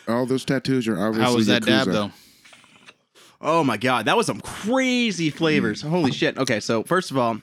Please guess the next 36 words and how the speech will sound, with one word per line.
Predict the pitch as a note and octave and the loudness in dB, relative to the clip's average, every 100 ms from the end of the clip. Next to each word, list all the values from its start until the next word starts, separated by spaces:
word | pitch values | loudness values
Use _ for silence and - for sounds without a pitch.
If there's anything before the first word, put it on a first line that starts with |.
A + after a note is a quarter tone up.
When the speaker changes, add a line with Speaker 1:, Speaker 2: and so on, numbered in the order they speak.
| - | -14
Speaker 3:
the | A#2 A#2 | -8 -6
Star | B2+ - D#3+ D#3 | -4 0 0 2
Dog, | A2+ G2 F#2+ - - - - _ _ _ - | 0 -2 -4 -10 -14 -14 -18 _ _ _ -2
um, | B2+ A#2 G#2+ - - | 2 2 0 -4 0
fire. | B2 A#2 G#2+ C#3+ _ _ _ _ _ - | 2 2 -2 -6 _ _ _ _ _ -6
Speaker 1:
Yeah, | B2 | -4
it's | G#2+ A#2 | -2 0
really | B2 | 0
good. | G#2+ B2+ G2 - | 0 -2 -4 -6
Speaker 3:
Yeah, | - A2+ | -2 -2
it's | G2+ - | -2 0
got, | C#3 A2+ | 0 0
like, | A#2+ | 0
I | A#2+ | 0
don't | A#2+ | 0
know, | G#2+ | 0
I | |
got | A2+ A#2+ | 0 0
lots | B2 G#2+ | -2 -4
of, | - - | -8 -10
I | - | -4
got | B2+ | -2
lots | A#2+ B2+ | -2 -2
of | A2 | -2
terpiness | A#2+ A#2+ C3+ C#3+ D3+ | -2 0 0 0 0
out | D3+ | 0
of | |
it. | D3 | 0
Like, | A#2+ A2+ | 0 0
I | |
got | A#2+ | 0
a | |
lot | B2 A#2+ | 0 0
of, | |
like, | A#2+ G#2+ | 0 0
um, | A#2 A2 G#2+ | 0 0 -2